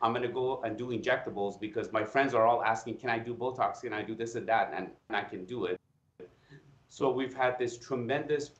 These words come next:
push of I know this term is bad. We talked about this. You and I talked about this, you know, calling them mid-levels, which, which I hate that term because one of my nurses saying, "What do you mean a mid-level? I'm not a high level, I'm a mid-level."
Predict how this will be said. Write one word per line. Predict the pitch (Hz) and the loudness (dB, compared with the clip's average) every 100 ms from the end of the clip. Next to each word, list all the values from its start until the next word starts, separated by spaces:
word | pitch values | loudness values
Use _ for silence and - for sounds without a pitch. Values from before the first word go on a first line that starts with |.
| _ | _
push | - 160 160 - - | 0 0 0 -8 -2
of | 117 117 - - _ _ _ _ _ _ _ _ _ | 4 4 2 -10 _ _ _ _ _ _ _ _ _
I | 104 | -2
know | 113 127 | 0 2
this | 127 - | -2 -4
term | - 127 120 | 2 2 4
is | 113 - | 0 0
bad. | 113 113 113 | 4 4 4
We | 104 | -4
talked | - 127 - 107 | 0 2 2 0
about | 98 90 | -2 0
this. | 95 90 104 | -2 -4 -6
You | 107 | -4
and | 104 | -2
I | |
talked | 101 117 110 | 0 2 2
about | 95 90 | -2 -4
this, | 90 101 | -4 -4
you | |
know, | 98 90 - | -6 -6 -6
calling | - 120 117 | 2 2 4
them | 113 104 | 0 0
mid-levels, | 127 117 104 - - - | 0 2 2 2 -2 -8
which, | 98 - | -10 -10
which | 107 107 | -10 -4
I | 101 | -4
hate | - 123 - | -2 -4 0
that | 98 - | 0 0
term | - 87 - | -4 -6 -6
because | 92 95 87 - _ _ - | -6 -6 -8 -12 _ _ -2
one | 117 | 2
of | 123 | 2
my | 110 | 2
nurses | 110 113 110 | 0 -2 -4
saying, | - 110 95 | -6 -4 -2
"What | 113 | -2
do | |
you | 120 | 0
mean | 110 | -2
a | 98 | -2
mid-level? | 101 95 95 80 85 | -4 0 0 0 0
I'm | 101 101 | 0 2
not | 101 | 2
a | 90 | 4
high | 92 107 | 2 4
level, | 110 127 123 | 2 2 0
I'm | 95 | -2
a | 92 | -2
mid-level." | 101 113 120 - - | -4 -2 -2 -2 -8